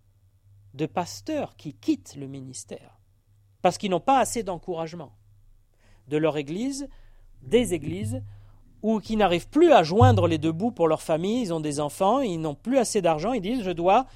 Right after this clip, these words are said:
travailler à plein temps et je n'ai plus le temps pour servir Dieu. » Ça, c'est quelque chose qui me brise le cœur de voir des gens qui veulent servir, mais ils n'ont pas la possibilité de le faire parce qu'on ne leur a pas donné, euh, cela. Et donc, c'est vraiment la responsabilité aussi de l'Église, des églises,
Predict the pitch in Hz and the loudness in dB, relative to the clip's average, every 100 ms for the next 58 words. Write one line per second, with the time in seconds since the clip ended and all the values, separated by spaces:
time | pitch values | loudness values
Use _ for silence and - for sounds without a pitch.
0 | - - - - - 247 208 202 277 269 | -20 -20 -20 -18 -2 2 4 6 6 4
1 | 247 285 277 339 214 170 214 196 311 311 | 4 2 4 2 2 0 0 0 2 4
2 | 247 247 320 311 240 214 - 202 202 208 | 4 2 0 0 -2 -2 -2 -2 -2 -4
3 | 233 277 214 - - - - - 240 214 | -4 -6 -8 -12 -20 -20 -6 -2 0 -2
4 | 175 151 165 202 202 - 156 147 139 139 | -6 -8 -8 -8 -8 -10 -12 -12 -10 -12
5 | 139 135 131 123 135 139 185 190 156 170 | -12 -14 -16 -14 -12 -6 -4 -2 -2 -2
6 | 285 285 170 160 196 240 180 160 160 156 | 0 0 0 -4 0 0 0 -2 -2 -2
7 | 247 208 - - - 202 175 311 311 - | -4 -4 -12 -14 -10 -8 2 4 4 2
8 | 240 202 254 320 254 214 208 190 254 294 | -2 -2 -4 -4 -6 -6 -8 -6 -4 -2
9 | 233 196 185 202 185 180 175 214 180 160 | -4 -8 -12 -12 -12 -12 -10 -10 -10 -10
10 | 156 180 202 165 - 165 143 123 123 262 | -8 -6 -8 -12 -14 -12 -10 -10 -8 -8
11 | 214 180 165 185 - _ _ _ - 104 | -6 -8 -8 -10 -14 _ _ _ -20 -20
12 | 101 - 156 123 113 139 185 190 208 180 | -18 -14 -10 -10 -8 -8 -10 -8 -8 -8
13 | 226 254 202 196 - 208 190 202 196 185 | -6 -4 -4 -4 -8 -10 -8 -10 -10 -12
14 | 214 202 - 196 165 160 156 202 160 196 | -10 -10 -10 -12 -12 -12 -12 -12 -6 -6
15 | 190 180 160 170 175 | -4 -6 -8 -12 -14